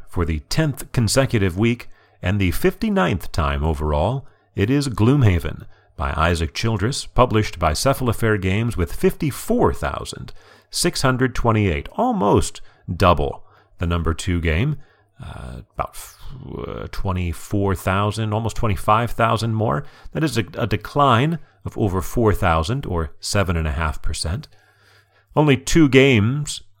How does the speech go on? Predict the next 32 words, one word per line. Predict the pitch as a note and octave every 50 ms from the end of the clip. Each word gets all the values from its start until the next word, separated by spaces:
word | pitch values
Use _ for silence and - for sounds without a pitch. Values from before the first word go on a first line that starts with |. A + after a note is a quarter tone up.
| _ _
have | - A#2 -
ever | - A#2+ A2 A2 G2+
had | D2+ E2 A#2 B2 A#2+ A2+ G#2+ -
consecutive | - G#2 G2 - - A#2+ A2+ - - G#2 F#2+ E2+ E2 F2+
runs | F#2 F#2 F#2+ G2+ G#2 F#2+ -
at | - -
number | F#2 F#2+ F#2+ F2+ F2 F2
one | D#2+ D#2+ F2 F2 F2 F2 F2 F2+
of | E2+ D#2+ D2
nine | D#2 D#2 D#2+ E2+ F2+ G2 G#2 G#2+ G#2 F#2 F2 E2+ F2 - - _ _ _ _ -
weeks | E2+ E2+ F#2+ F#2+ F#2+ F2+ - - - - - _
or | - E2 D2+ D2+
more. | D2+ E2+ G#2+ G2 F2+ - C#3 - - - _ _ _ _ _ _ _ _ _ _ _ _ _ _
Uh, | - - F2 E2 D2+ D2+
Netrunner | D2+ D#2 F#2 G#2 - - F#2+ E2+ E2+ G2+ C3 C3 - _ -
did | - E2+ -
it | - - -
twice, | - - F2 D#2 F#2+ D#3+ D3 - - - - - _ _ _ _ _ _ _ _ _ _ _ _ -
nine | E2 D#2 D2+ D#2+ D#2 D#2
weeks, | D#2+ D#2+ F2 E2+ - -
and | E2 D#2
of | D#2 -
course | - F#2 E2 D2+ E2+
its | D#2+ - -
thirty-seven | _ - G2+ F2+ - D#2 - - A#2 A#2 A2 F2+ D#2+
week | D#2 D#2 D2+ - -
run. | D2 C#2+ F2 - - - - - - - - _ _ - -
Gloomhaven | G2 A#2+ D#3 D3+ A#2+ G#2+ G2+ A#2+ B2
is | A#2 G2+ G#2+
now | A2+ A2+ B2 B2 A#2+
up | A#2 A#2 - - -
to | - B2+ B2+ C3 C3+ C3+ B2